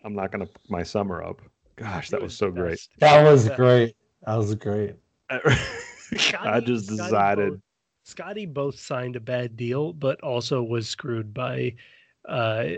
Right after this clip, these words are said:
Speaker 2: by Jerry, whatever his name is. Uh,
Speaker 3: I don't
Speaker 2: Ryan
Speaker 3: believe
Speaker 2: Storch.
Speaker 3: this, like, "Oh, I told him not to sign this" bullshit. Come on.
Speaker 2: No, Jer-, see, here's, here's what I do think. I th-, there are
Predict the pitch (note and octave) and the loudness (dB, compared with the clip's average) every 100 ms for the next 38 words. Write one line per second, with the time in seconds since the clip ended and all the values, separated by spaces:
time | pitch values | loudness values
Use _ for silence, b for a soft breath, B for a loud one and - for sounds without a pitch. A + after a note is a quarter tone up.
0 | B2+ D#3 - C#3 A#2 A2 B2 A2+ A2 G#2+ | -10 -12 -4 -2 -2 -2 -2 0 -2 -2
1 | A2 A2 A#2+ C3 - C#3 C3+ C3 - E3+ | 0 0 0 -4 -4 -6 -6 -8 -6 -2
2 | B2+ A2 F#3+ G#3+ A2 C#3+ D3+ D3+ - B2 | 2 6 8 6 4 6 6 4 2 6
3 | C#3 C3+ - - D3+ B2+ A#2 G#2+ - C#3 | 6 6 -8 -4 4 6 6 2 4 8
4 | C3+ D3 D3 G3 G#3+ G#3 A3 G#3+ F3+ B3 | 10 8 8 6 6 6 4 2 -2 2
5 | A#3 F3+ C#3+ B2 - - - - _ _ | 4 4 2 -2 -8 -16 -18 -20 _ _
6 | - - D4 A#3+ - B B B C3+ G#3+ | -10 2 4 4 2 B B B 6 6
7 | C4+ F3+ - A3 F#3+ D#3+ F3 C#4 A3 F#3+ | 6 2 -2 -4 -4 0 4 4 2 0
8 | C#3+ B3+ C#4+ E3 D3+ C#3+ C3+ A#2+ C3+ B2+ | -2 -2 0 4 6 8 6 4 2 2
9 | D#3+ D#3+ F3+ - D3+ F#3+ C4 - F#3+ D#3+ | 0 0 -2 -6 -2 0 -2 -6 -8 -4
10 | C#3 F3+ F3 D#3 D#3+ | 0 0 -2 -4 -6